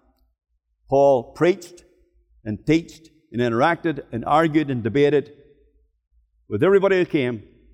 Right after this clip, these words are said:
But notice what he was teaching them.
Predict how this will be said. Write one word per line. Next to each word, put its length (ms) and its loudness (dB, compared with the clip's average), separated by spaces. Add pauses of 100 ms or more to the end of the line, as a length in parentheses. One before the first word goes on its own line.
(800)
But 100 -14
notice 340 -2
what 180 2
he 80 2
was 300 -2
teaching 400 -4
them. 260 -6